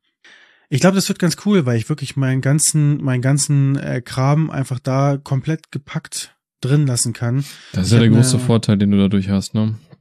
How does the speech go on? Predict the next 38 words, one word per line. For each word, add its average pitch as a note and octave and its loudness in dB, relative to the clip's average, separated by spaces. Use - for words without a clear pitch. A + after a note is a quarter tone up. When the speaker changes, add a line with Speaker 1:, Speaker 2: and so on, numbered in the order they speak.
Speaker 1:
Genau, D#3 6
und E3+ 4
was C#3 0
ich, C#3+ -4
was C3 -2
ich A#2+ -4
halt C3 0
sehr C3 0
gut C#3 -2
finde, C#3 2
also A#2+ -4
wenn B2+ 0
wir, C3 -4
wenn B2+ -2
man B2 0
jetzt B2+ -4
zum B2 -2
Beispiel B2 -2
mal A#2+ 0
so A#2+ -4
eine A#2 -2
Norwegen-Tour C3 -2
wieder B2+ -2
macht C3 -6
oder A2 -6
wenn A#2 -4
man, A2+ -6
äh, G#2+ -8
jetzt - -8
nach A2 -6
Holland C3+ 0
oder B2 -6
was A#2 -2
weiß A2+ -4
ich D#3 -2
nicht C3+ -2
was B2+ -2
macht, B2 -2